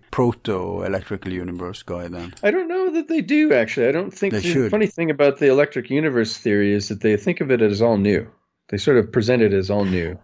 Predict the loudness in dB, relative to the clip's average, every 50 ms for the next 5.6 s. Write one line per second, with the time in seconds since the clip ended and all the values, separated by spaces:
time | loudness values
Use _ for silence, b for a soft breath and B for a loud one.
0 | _ _ _ _ -10 -6 -6 -6 -8 -10 _ -8 -4 -2 -2 -2 2 2 2 2
1 | 2 0 0 0 0 0 0 2 2 4 2 2 0 0 -2 0 2 2 4 4
2 | 6 4 4 2 0 -2 0 0 -2 -2 0 -2 0 0 0 -2 -2 0 0 0
3 | 0 -2 -6 -12 B B B B B B B 2 2 2 4 2 -2 -6 -6 -8
4 | 0 2 4 4 6 6 6 4 4 0 -4 0 2 2 2 4 4 4 4 4
5 | 2 0 2 2 4 4 2 0 -4 -10 -10 -12